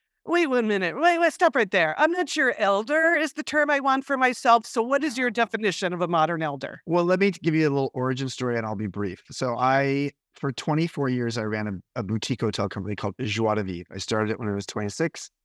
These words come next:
Speaker 2: I sold it when I was fifty, uh, during the Great Recession. And I loved it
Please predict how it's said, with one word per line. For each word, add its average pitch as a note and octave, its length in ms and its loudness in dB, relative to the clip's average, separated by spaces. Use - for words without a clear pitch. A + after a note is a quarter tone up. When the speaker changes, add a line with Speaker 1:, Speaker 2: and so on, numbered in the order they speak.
Speaker 2:
I B2 380 6
sold A#2+ 300 0
it - 80 -8
when A2+ 80 -6
I G#2 60 -2
was G2 120 -4
fifty, F#2 540 -6
uh, G2+ 260 -2
during G#2 220 -4
the G#2 80 -6
Great G#2 180 -4
Recession. F#2+ 560 -6
And B2+ 340 0
I D#3 60 4
loved E3 320 2
it E3 140 0